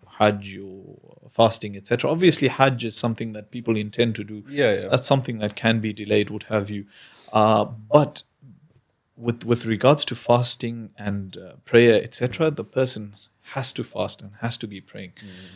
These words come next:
Speaker 1: Uh, there is no two ways about that, you know, like, especially, obviously, that's in the case where people have to fast. Uh,
Speaker 2: Yeah.
Speaker 1: if someone's excused, is a
Speaker 2: Yeah, yeah,
Speaker 1: different
Speaker 2: yeah.
Speaker 1: case altogether.
Speaker 2: Yeah.
Speaker 1: Um,
Speaker 2: What
Speaker 1: but
Speaker 2: other examples would there be of this kind of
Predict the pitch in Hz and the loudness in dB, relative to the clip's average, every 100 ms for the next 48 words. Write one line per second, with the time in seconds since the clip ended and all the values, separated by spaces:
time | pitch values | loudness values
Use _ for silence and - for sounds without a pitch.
0 | - - 107 107 - 131 135 165 147 127 | -12 2 2 4 2 2 0 0 0 -4
1 | 110 104 - 104 101 - - - 104 101 | -2 -4 -4 -6 -6 -8 -20 -18 -18 -16
2 | 107 107 104 - - 117 - 165 - 113 | -2 0 0 -8 -20 -8 0 2 2 0
3 | - 123 120 - 104 107 - 107 101 101 | -4 0 0 -2 -6 -8 -8 -12 -12 -14
4 | 92 - _ 110 107 - 101 98 _ 117 | -14 -20 _ -2 0 -4 -10 -12 _ -12
5 | 107 98 101 - - - - - - 113 | -12 -4 -4 -4 -12 -20 -20 -20 -20 -12
6 | 107 95 117 117 107 104 - 123 127 156 | -10 -6 0 0 0 -4 -10 -12 -14 -16
7 | 160 170 - 127 120 104 131 120 104 107 | -16 -16 -16 -6 -2 -2 -2 -4 -2 -2
8 | 104 101 - - 107 - _ _ - 92 | -2 -6 -12 -16 -16 -16 _ _ -20 -20
9 | - _ - 120 123 123 120 - 127 135 | -20 _ 2 6 6 4 -4 -10 2 4
10 | 139 127 123 120 110 110 104 98 95 98 | 4 0 -4 -4 -8 -14 -8 -6 -6 -8
11 | 95 87 - _ 95 - - 90 87 | -12 -16 -20 _ -20 -20 -20 -20 -20